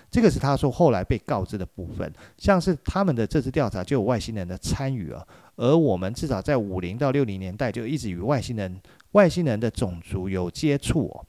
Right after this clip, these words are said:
所以这个时候呢，Linda 又问了他说，“诶，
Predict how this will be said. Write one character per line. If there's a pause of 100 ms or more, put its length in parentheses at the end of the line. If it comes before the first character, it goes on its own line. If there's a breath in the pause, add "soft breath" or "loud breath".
(300 soft breath)
所
以
这
个
时
候
呢，
Linda
又
问
了
他
说 (100)
，“诶，